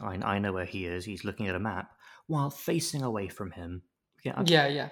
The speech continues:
Speaker 1: I've gi-, I've given Steve opsec points. Jack Bauer is absolutely not looking at the smoke show that just walked in.
Speaker 2: Yeah,
Speaker 1: Jack
Speaker 2: yeah.
Speaker 1: Bauer is not looking at the bartender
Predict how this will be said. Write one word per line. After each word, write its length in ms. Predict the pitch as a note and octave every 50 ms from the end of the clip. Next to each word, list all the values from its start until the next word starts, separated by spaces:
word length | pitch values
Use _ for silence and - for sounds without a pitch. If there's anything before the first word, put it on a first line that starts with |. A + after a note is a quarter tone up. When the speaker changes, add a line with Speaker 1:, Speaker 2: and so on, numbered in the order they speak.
| - -
Speaker 1:
I've 140 | D#3+ E3 -
gi-, 140 | - F3+ -
I've 120 | F3 F3
given 180 | - G#3+ F3 E3
Steve 400 | - - - C#3 A#2 G#2 G2 -
opsec 560 | - A#2 - - - - - F2+ F2 - - -
points. 640 | - F#2 E2 E2 - - - - - - - - _ _ _ _ _ _ _ _ _ _ _ _ _ _ _ _ - - - -
Jack 320 | - D3+ D#3 - - - -
Bauer 340 | C3+ C3 A#2 G#2+ G2 F#2 - - - - _
is 160 | - B2+ A#2 - -
absolutely 560 | B2 - - - - A#2+ A#2 B2 A#2+ A2 G#2
not 560 | G#2+ A2 A#2 A#2+ A#2+ G2+ F#2+ - - - - - - _ _
looking 360 | - A2+ A2 G#2+ A2 - G#2+
at 80 | G#2+ A2
the 80 | - -
smoke 360 | - - C3+ G#2+ G#2+ - -
show 240 | - - A2+ G2+ F#2+
that 140 | F2 - -
just 300 | - G#2+ G2 - - -
walked 300 | G2+ F#2+ - - - -
in. 240 | G#2+ - - - - _ _ _ _ _ _
Speaker 2:
Yeah, 240 | F3+ E3 E3+ D#3 D3
Speaker 1:
Jack 180 | C#3+ C#3+ D3 C#3+
Speaker 2:
yeah. 60 | D3
Speaker 1:
Bauer 300 | - C3+ B2+ A#2+ A2 A2+
is 100 | A#2+ G#2
not 160 | A2 B2 -
looking 240 | B2 B2 - B2+ A2+
at 80 | A#2 -
the 80 | G#2+
bartender 800 | G2+ - - A2+ G#2+ A2 G#2 - - A2 G2 F#2 F2 F#2+ F2+ F2